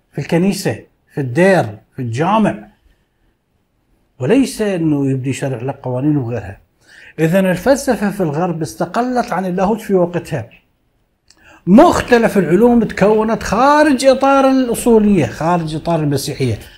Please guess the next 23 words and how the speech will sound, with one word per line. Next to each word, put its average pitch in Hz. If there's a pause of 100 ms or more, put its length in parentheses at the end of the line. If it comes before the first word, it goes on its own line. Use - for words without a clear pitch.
(100)
بل 165
ضدها 139 (800)
في 143
أحيان 139
كثيرة. 113 (680)
كل 294
الحقائق 175
الإنسانية، 123 (640)
كل 311
النعم 165
اللي 143
نعيش 131
بها 117
من 127
ديمقراطية 117
وسيا-، 117
ب-، 120
بالأمور 135
السياسية 120
والاجتماعية 120
والثقافية 123
وغير 135
ذلك، 165